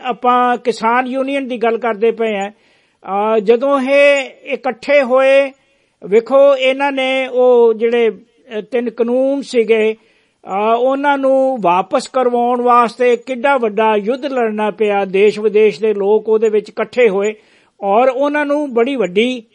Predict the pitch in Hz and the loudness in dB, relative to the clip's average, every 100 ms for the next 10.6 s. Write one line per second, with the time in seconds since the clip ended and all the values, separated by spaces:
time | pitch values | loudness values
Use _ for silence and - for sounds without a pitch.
0 | 165 147 180 226 302 262 262 247 233 233 | -20 0 0 0 -4 -4 -4 -2 -2 -4
1 | 233 285 254 269 - 247 247 254 _ _ | -4 -4 0 -2 -2 -6 -6 -10 _ _
2 | _ _ 196 196 233 233 240 247 262 247 | _ _ -2 2 2 0 -2 -2 -2 -6
3 | - 262 254 262 262 254 247 240 233 226 | -2 -2 -2 -2 -2 -2 -4 -2 0 2
4 | 240 240 247 240 240 233 240 220 - 240 | 2 2 0 2 -2 0 0 -4 -10 -12
5 | 220 226 226 214 233 247 254 240 240 240 | -10 -6 -6 -4 -4 -2 -2 0 -2 -2
6 | 240 233 247 240 226 226 233 196 214 202 | 0 -2 -2 0 0 -2 -6 -6 -6 -4
7 | 202 226 202 202 202 233 233 - 208 214 | 0 0 0 -2 0 0 0 -2 -2 -2
8 | 220 226 - _ _ _ _ _ - 311 | -2 -6 -10 _ _ _ _ _ 0 2
9 | 285 262 302 370 370 339 349 339 277 285 | 0 -2 -4 0 0 0 0 -4 -4 -6
10 | 262 - 208 170 240 | -4 -2 2 2 0